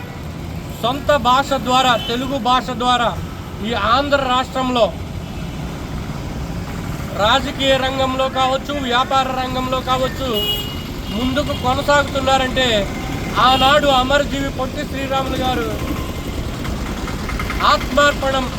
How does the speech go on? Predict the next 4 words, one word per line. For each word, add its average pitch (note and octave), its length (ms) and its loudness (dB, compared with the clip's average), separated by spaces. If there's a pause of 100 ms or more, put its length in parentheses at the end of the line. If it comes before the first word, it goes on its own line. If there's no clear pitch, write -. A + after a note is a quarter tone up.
(220)
గావించటమే A#3 680 -2 (2250)
ఈరోజు A#3 320 2
మనం A3 140 0 (100)
అనుభవిస్తున్నాం A#3 680 0